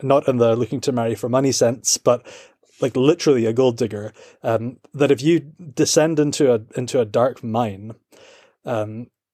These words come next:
you know, and if you have a completely untrained eye and if, if you just have no gift for perception, you'll just see a, a wall of rock. But there's a particular kind of genius that can look at that wall of rock and see that there is, uh,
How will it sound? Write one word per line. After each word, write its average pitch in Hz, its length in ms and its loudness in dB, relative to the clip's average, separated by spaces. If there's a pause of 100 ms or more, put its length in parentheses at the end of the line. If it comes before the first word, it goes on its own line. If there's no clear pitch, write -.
(100)
you 147 60 -2
know, 127 100 2
and 139 160 0
if 127 80 -2
you 143 60 4
have 139 100 2
a 131 40 -8
completely 156 360 2
untrained 139 420 0
eye 135 160 6
and 117 140 2
if, 113 140 -4
if 131 160 -4
you 123 80 -4
just 139 160 0
have 135 100 -2
no 123 140 -2
gift 120 320 -2
for - 180 0
perception, - 760 -4
you'll 135 200 2
just 147 180 2
see 131 160 2
a, 117 220 2
a 131 80 0
wall 123 260 2
of 107 140 -2
rock. - 400 -6 (680)
But 131 260 0
there's 143 180 2
a - 60 2
particular 160 560 -2
kind 131 160 -2
of 110 100 -6
genius 139 420 -2
that 139 140 -12
can 135 160 -2
look 208 160 0
at 117 80 2
that 117 180 -2
wall 120 160 0
of 110 120 -4
rock 123 240 -2
and 135 180 -8
see - 160 0
that 135 160 2
there 135 140 2
is, 143 340 2
uh, 117 240 -2